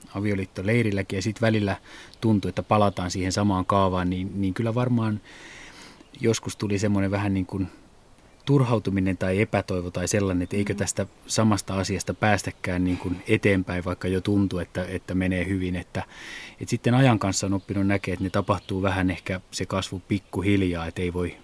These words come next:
Speaker 1: olettaa, että itse muuttuu tai yhdessä muututaan kuukaudessa tai edes vuodessakaan, mutta että pidemmällä jänteellä sen näkee sitten paremmin, mutta että ky-, mulla on vähän sellainen ainakin temperamenttinen luonne, että mä oon sit lähtenyt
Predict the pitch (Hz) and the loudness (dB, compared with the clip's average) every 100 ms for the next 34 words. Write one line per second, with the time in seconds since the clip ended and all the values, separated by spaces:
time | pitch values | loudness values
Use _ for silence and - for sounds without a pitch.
0 | - - 101 - - 87 - 92 95 92 | -4 0 2 0 -6 -6 -2 -2 0 2
1 | 92 87 - 90 90 92 92 - 98 92 | 0 -2 -6 -4 -2 0 -2 -4 -4 -4
2 | 90 92 95 90 - - 101 92 - 90 | -6 -8 -6 -6 -8 -4 -4 -2 -4 -4
3 | 90 104 95 98 98 95 - - - - | -6 -6 -6 -6 -4 -4 -6 -12 -20 -20
4 | - - - - - 113 98 85 - 87 | -18 -18 -20 -10 2 4 4 2 -4 -4
5 | 90 90 90 - 87 - 90 - - - | -2 0 -2 -4 -10 -10 -12 -14 -20 -20
6 | - - - 123 117 107 98 98 98 95 | -20 -20 -2 4 6 4 2 2 2 0
7 | 90 87 90 95 92 - 87 90 98 - | -2 -6 -4 -2 -2 -4 -8 -6 -8 -2
8 | 101 92 87 87 85 - 95 - - - | 0 2 0 -4 -6 -8 -10 -12 -20 -20
9 | - - - - - - - - - - | -20 -20 -20 -20 -20 -20 -20 -20 -20 -20
10 | - - - - - 123 - 113 110 117 | -16 -14 -14 -18 -14 -12 -10 -6 2 4
11 | 101 131 135 120 120 110 110 104 98 107 | 4 4 6 6 4 4 4 2 2 0
12 | 104 104 101 98 - 98 98 101 92 87 | 2 2 2 2 0 0 2 2 2 0
13 | 98 90 104 104 101 - 92 | -2 -2 -2 -2 -4 -2 -2